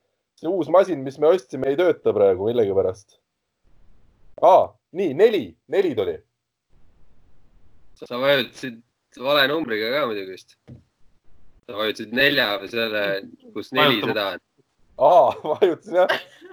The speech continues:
Speaker 1: Andres teab paremini seda
Speaker 3: Jah.
Speaker 1: täringumängu.
Speaker 3: Tartu meeste treener, peatreenerile esimene hoiatus sohi
Speaker 2: Ma olen
Speaker 3: tegemise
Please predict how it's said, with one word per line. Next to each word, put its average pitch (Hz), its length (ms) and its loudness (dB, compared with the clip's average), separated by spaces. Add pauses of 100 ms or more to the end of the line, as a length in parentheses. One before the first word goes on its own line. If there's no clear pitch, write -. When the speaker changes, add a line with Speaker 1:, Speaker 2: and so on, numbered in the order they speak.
Speaker 1:
Andres 175 500 2
teab - 320 2
paremini 165 500 -2
seda 147 280 -2
Speaker 3:
Jah. 139 160 -2 (420)
Speaker 1:
täringumängu. 131 800 -2 (200)
Speaker 3:
Tartu 185 380 2
meeste 196 540 0
treener, 196 440 2
peatreenerile 170 680 -2
esimene 175 380 -2
hoiatus 190 540 0 (420)
sohi 190 340 2
Speaker 2:
Ma 135 80 4
olen 143 140 6
Speaker 3:
tegemise - 180 -8